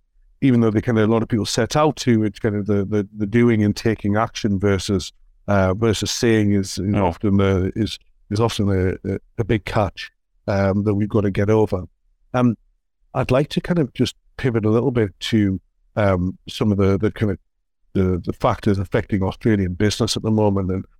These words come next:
Speaker 1: I'd love to hear your lens of this. Um, so being in cybersecurity specifically, um, on a daily basis, I'm looking at the,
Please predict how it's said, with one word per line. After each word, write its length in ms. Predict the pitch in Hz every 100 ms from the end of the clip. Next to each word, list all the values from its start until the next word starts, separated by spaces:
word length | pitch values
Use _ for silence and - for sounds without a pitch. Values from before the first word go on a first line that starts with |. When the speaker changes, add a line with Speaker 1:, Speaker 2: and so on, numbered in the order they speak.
| _
Speaker 1:
I'd 160 | 104 104
love 140 | 123
to 100 | -
hear 220 | 120 123 110
your 260 | 104 101
lens 300 | 101 110 117
of 140 | 110 87
this. 280 | 87 - - _ _ _ -
Um, 260 | 98 95 98
so 120 | 120
being 220 | 123 120
in 120 | 110
cybersecurity 800 | 98 123 117 107 - - 107 95
specifically, 720 | - - - 113 - - 101 - _ _ _
um, 260 | 101 104 92 _ -
on 140 | 117
a 40 |
daily 340 | 107 120 117 110
basis, 440 | 107 110 - 104
I'm 160 | 110 104
looking 300 | 101 - 101
at 120 | 104
the, 220 | 101 98